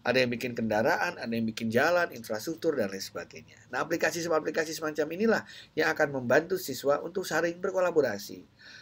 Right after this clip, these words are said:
Sebab tidak mungkin satu orang akan menyelesaikan tugas yang sulit tanpa berkolaborasi dengan yang lain. Aspek kolaborasi lain misalnya.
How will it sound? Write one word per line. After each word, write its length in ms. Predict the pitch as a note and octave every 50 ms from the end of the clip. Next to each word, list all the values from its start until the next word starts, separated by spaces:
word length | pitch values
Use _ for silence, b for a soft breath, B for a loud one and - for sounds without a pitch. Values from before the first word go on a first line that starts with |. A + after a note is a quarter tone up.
| B B B
Sebab 240 | - G#3 A3 B3 A#3+
tidak 240 | A3 F#3 E3 D#3 E3
mungkin 240 | F#3+ G3+ G3+ A3+ G3+
satu 240 | F#3 D3+ C#3+ -
orang 320 | D3+ C3+ C3+ D3 D3+ C#3+ -
akan 240 | - B2+ A#2+ A#2 B2
menyelesaikan 560 | B2 A#2+ A#2+ A2 - A2+ A2 - A#2+ A#2 A#2
tugas 320 | - G#2+ G2+ A2 G#2 -
yang 160 | G#2+ G2+ G2+
sulit 320 | G2+ - G#2+ A#2 D3 D#3+ - - _ - B B B B B B
tanpa 240 | - B2+ C3 C#3+ C3
berkolaborasi 720 | B2+ B2 A2+ A2+ A2 G#2 G2 G2 F#2+ F#2 F2 - - E2 E2+
dengan 160 | E2 F2 F2
yang 240 | - F#2 - - -
lain. 320 | - - - - - - _ _ _ _ _ _ _ _ _ _ _ _ - - b b b b b b b b b b b b b -
Aspek 280 | G#2+ A2 - - D#3
kolaborasi 560 | D3+ D#3 D#3+ D#3 C#3+ C#3+ C#3+ D3 D3 D3 D#3
lain 240 | D3 D#3 F3+ F#3 D#3+
misalnya. 400 | C#3+ B2+ A2 A2 G2+ G2 F2+ E2